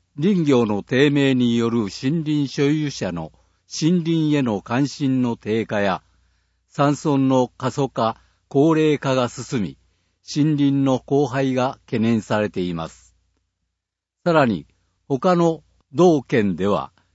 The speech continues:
外国資本等による森林の取得事例も報告されており、利用目的が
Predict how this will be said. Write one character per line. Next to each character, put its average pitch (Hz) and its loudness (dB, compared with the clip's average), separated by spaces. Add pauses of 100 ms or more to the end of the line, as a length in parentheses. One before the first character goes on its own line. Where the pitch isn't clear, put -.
(300)
外 180 2
国 185 -6
資 - -4
本 143 0
等 123 -2
に 95 -2
よ 87 -4
る 82 -8 (440)
森 160 2
林 156 -2
の 135 0
取 - -20 (640)
得 190 4
事 160 -4
例 127 4
も 90 -4
報 135 -2
告 117 -6
さ 120 -4
れ 110 0
て 98 -4
お 90 -2
り、 71 -14 (320)
利 127 2
用 190 6
目 180 0
的 110 -6
が 95 0